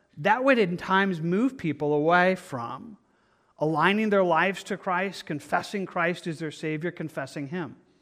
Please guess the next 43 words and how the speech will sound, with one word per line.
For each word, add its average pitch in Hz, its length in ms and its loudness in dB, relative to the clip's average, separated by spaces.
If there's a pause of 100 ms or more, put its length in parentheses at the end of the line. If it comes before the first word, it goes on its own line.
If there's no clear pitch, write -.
(580)
I-, 185 160 -6
imagine 170 460 2
this 143 180 -6
with 139 160 -12
me. 113 100 -18 (540)
Imagine 196 680 0
living 180 500 2 (300)
in 170 160 2
a 160 60 4
world 156 560 0 (720)
where 185 500 8
people 208 240 2
could, 170 500 2 (160)
you 170 140 -4
know, 165 60 2
lose 196 440 0
their 185 140 2
job 165 480 2
or 135 100 -4
lose 185 280 2
their 196 100 4
positions 170 580 -2
over 160 220 2
being 160 220 0
a 147 80 -4
Christian. 123 440 -6 (760)
Okay, 147 180 -8
well, 135 80 -6
actually, 135 380 -4
<laughs> - 20 -2
you 185 400 0
don't 214 60 8
actually 202 220 8
have 190 80 4
to 175 80 2
imagine 165 420 6
that. 127 120 -4
That's 170 180 4
actually 175 280 4
happening. 170 320 6
Let's 165 140 0
try 170 160 6
to 160 140 -2